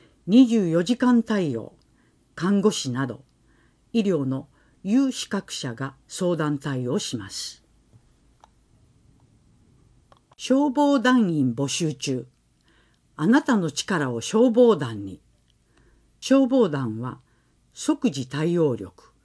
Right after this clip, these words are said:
要員動員力、地域密着力に特徴があり、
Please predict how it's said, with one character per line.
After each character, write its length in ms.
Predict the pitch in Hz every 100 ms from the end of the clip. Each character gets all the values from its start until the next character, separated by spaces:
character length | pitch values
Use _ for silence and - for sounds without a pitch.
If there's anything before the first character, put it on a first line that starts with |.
| _ _ _ -
要 340 | 175 247 277
員 320 | 254 240 220
動 220 | 170 185 180
員 260 | 156 127
力、 360 | 104 - - _ _ _ _ _ -
地 200 | 320 311
域 180 | - 147
密 200 | 151 -
着 300 | 240 233 294
力 260 | 233 151
に 140 | 139 123
特 260 | 127 -
徴 240 | - 156 139
が 200 | 131 127
あ 60 |
り、 180 | 123